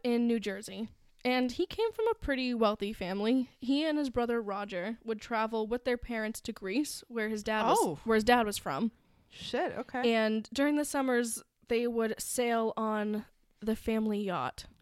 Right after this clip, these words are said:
Speaker 2: Oh my gosh.
Speaker 1: If that tells you anything
Speaker 2: I
Speaker 1: about his
Speaker 2: can
Speaker 1: childhood.
Speaker 2: taste the truffle.
Speaker 1: So his brother Roger was older, but he was a bit of a problem child growing up. He would get kicked out of schools, he'd wreck family cars, he got in trouble a lot.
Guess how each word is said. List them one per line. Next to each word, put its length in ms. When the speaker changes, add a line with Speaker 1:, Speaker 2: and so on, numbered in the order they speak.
Speaker 2:
Oh 160
my 160
gosh. 320
Speaker 1:
If 100
that 220
tells 280
you 320
anything 340
Speaker 2:
I 60
Speaker 1:
about 180
his 220
Speaker 2:
can 60
Speaker 1:
childhood. 520
Speaker 2:
taste 600
the 100
truffle. 500
Speaker 1:
So 540
his 220
brother 400
Roger 560
was 220
older, 520
but 200
he 80
was 120
a 40
bit 120
of 100
a 80
problem 380
child 340
growing 360
up. 260
He 140
would 100
get 200
kicked 200
out 140
of 80
schools, 600
he'd 180
wreck 200
family 340
cars, 560
he 100
got 200
in 60
trouble 420
a 20
lot. 420